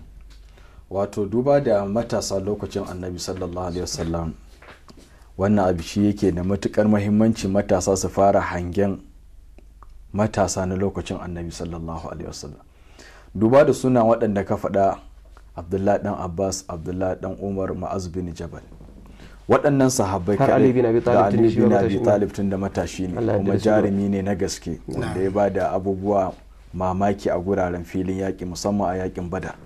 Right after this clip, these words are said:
Speaker 2: Na'am.
Speaker 1: Idan muka duba, duba da yadda suka nuna san Annabi sallallahu alaihi wasallam. Allumbi lokacin da aka yi hijira daga Makka zuwa Madina, har ya zo Madina sahabbai kare shi suke yi. Har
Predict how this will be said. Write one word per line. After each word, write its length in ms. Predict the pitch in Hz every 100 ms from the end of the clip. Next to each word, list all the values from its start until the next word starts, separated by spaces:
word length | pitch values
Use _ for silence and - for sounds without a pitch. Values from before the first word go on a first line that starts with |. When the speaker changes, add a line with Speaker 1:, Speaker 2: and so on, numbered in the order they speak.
| -
Speaker 2:
Na'am. 200 | 120 113 110 - - - - -
Speaker 1:
Idan 240 | 107 131 165
muka 220 | 175 147
duba, 320 | 147 139 113
duba 360 | 113 120 131 123
da 60 | 104
yadda 180 | 92
suka 300 | 95 113 110
nuna 280 | 101 104 95
san 180 | - 107
Annabi 380 | 92 90 90 85
sallallahu 640 | - 90 85 85 85 -
alaihi 280 | 82 82 78
wasallam. 440 | 80 - 78 73 - - - - - - - 90
Allumbi 580 | 98 113 143 151 143 135
lokacin 420 | 147 139 131 139
da 120 | 120
aka 180 | 123 117
yi 60 | 113
hijira 280 | 113 117 117
daga 240 | 120 117
Makka 380 | 120 123 123 101
zuwa 300 | 95 110 104
Madina, 400 | 92 82 90 85
har 320 | - - 127 147
ya 100 | 151
zo 140 | 165
Madina 360 | 156 113 117 104
sahabbai 460 | 98 95 95 117
kare 300 | 120 143 131
shi 160 | 92 90
suke 260 | 98 - 80
yi. 80 | - - - - -
Har 180 | 160